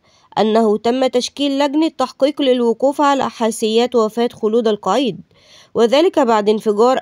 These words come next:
الزائدة الدودية نتيجة شبهة تشخيص طبي خاطئ. وتم الإضافة أنه إذا أثبت التحقيق وجود أي خطأ طبي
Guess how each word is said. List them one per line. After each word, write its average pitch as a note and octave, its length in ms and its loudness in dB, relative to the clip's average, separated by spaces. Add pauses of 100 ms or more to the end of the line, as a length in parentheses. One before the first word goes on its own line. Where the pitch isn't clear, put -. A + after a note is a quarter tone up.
الزائدة G#3+ 460 0
الدودية G3+ 580 -2 (320)
نتيجة D4 480 0
شبهة C#4+ 300 0
تشخيص B3+ 640 -2
طبي G#3+ 280 0
خاطئ. C#4+ 420 -2 (600)
وتم A#3 360 0
الإضافة A#3 580 0
أنه C#4 380 0
إذا A#3 260 0
أثبت C4 420 -4
التحقيق B3+ 560 -6
وجود A3+ 340 -2
أي A3+ 260 0
خطأ A3+ 360 -4
طبي A3+ 400 -2